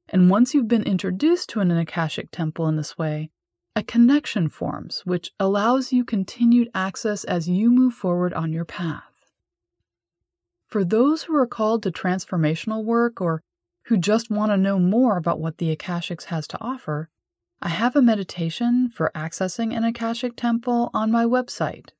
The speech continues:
akashicreading dot com, on the freebies page. I've put a link in the podcast description as well. It can be a comfort,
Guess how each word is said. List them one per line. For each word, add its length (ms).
akashicreading 800
dot 220
com, 540
on 140
the 60
freebies 520
page. 420
I've 160
put 140
a 60
link 420
in 100
the 60
podcast 600
description 540
as 160
well. 340
It 140
can 120
be 120
a 100
comfort, 800